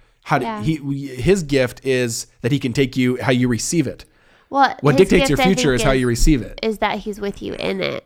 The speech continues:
Speaker 1: Yeah.
Speaker 2: He doesn't leave you alone in it. That
Speaker 1: Yeah.
Speaker 2: his, I think sometimes we can get so fearful of the future. What if, or what if this happens?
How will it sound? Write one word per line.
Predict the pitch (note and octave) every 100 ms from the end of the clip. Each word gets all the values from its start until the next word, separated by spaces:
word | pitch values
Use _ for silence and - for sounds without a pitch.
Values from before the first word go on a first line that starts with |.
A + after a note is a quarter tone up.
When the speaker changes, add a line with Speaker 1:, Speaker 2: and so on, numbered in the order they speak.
| -
Speaker 1:
Yeah. | B2
Speaker 2:
He | A3
doesn't | G#3+ G3+ F3+
leave | F#3+
you | G3+ G3
alone | F3+ F3+ F3+ F3
in | -
it. | - -
That | F#3
Speaker 1:
Yeah. | -
Speaker 2:
his, | G3 - - _ _ _ _ _ _
I | A3+
think | A3+
sometimes | A#3 A3+ G#3+
we | G#3+
can | G3+
get | G3
so | G3+ G3
fearful | - G#3 G#3 G#3+
of | F#3+
the | F#3+
future. | - G3 - F#3+ F#3
What | F#3+ G3+
if, | F#3+ F#3+ -
or | F#3+ F#3+
what | - G#3 G3+
if | G3+
this | F#3+ -
happens? | - F#3+ G3 F#3+ F#3